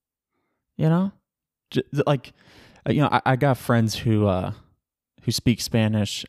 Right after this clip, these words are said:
and, you know, sometimes they be talking in Spanish because they know I don't understand,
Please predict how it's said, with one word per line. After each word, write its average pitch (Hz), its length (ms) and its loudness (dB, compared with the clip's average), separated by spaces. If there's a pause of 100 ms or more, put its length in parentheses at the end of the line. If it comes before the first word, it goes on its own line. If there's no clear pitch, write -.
and, 107 500 0 (320)
you 180 160 -2
know, 170 320 0 (640)
sometimes 196 560 0
they 165 100 2
be 180 140 0
talking 190 320 0
in 185 80 2
Spanish 190 560 -2 (180)
because 147 340 0
they 151 100 2
know 147 160 2
I 143 80 2
don't 143 160 2
understand, 135 580 -4